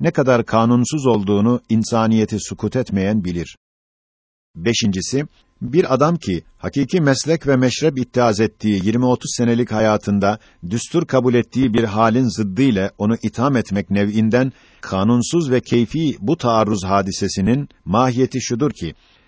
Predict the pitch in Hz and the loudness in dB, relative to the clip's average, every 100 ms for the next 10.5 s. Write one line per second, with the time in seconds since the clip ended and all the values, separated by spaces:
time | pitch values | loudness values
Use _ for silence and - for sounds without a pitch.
0 | _ 87 87 147 175 131 - 139 139 143 | _ -12 0 2 2 -2 0 2 2 2
1 | 156 156 127 - 120 120 131 113 110 120 | 2 2 0 2 2 2 0 0 -2 0
2 | 117 - 127 104 90 - 117 113 151 160 | 0 2 2 2 -2 -4 -4 -2 -2 -2
3 | 113 104 107 104 104 127 143 139 _ _ | -2 0 2 2 2 2 0 0 _ _
4 | - 85 139 120 123 113 123 123 104 113 | -10 -2 0 2 2 0 0 2 2 2
5 | 117 104 123 139 110 104 - - 123 127 | 2 4 2 4 2 2 -2 -2 -2 -4
6 | _ _ - 131 123 110 117 170 139 123 | _ _ -8 -2 0 0 0 2 2 4
7 | 117 101 113 113 110 110 107 98 120 151 | 2 2 2 4 4 2 2 2 2 2
8 | 113 98 - 110 123 - _ _ _ - | 2 0 -2 -4 -4 -8 _ _ _ -8
9 | 104 - 151 110 120 101 131 127 104 92 | -8 0 0 4 2 4 4 4 2 2
10 | 98 87 82 78 | 0 0 -4 -6